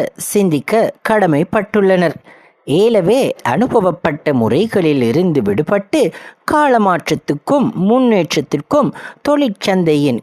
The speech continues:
கேள்வி நிரம்பல்களுக்கும் அமைவாக அது வடிவமைக்கப்பட வேண்டும். கோவிட் மற்றும் அரசியல் கொதிப்பின் பின்னரான பொருளாதார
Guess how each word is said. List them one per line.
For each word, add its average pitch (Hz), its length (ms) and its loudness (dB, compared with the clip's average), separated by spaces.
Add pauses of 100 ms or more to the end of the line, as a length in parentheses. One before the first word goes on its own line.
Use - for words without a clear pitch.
கேள்வி 196 540 2 (140)
நிரம்பல்களுக்கும் 139 1000 0
அமைவாக 160 680 0 (400)
அது 165 260 2 (160)
வடிவமைக்கப்பட 151 1080 0
வேண்டும். 233 440 2 (420)
கோவிட் 196 560 2
மற்றும் 165 500 0 (200)
அரசியல் 196 640 0
கொதிப்பின் 175 580 -2
பின்னரான 180 640 0 (340)
பொருளாதார 127 640 2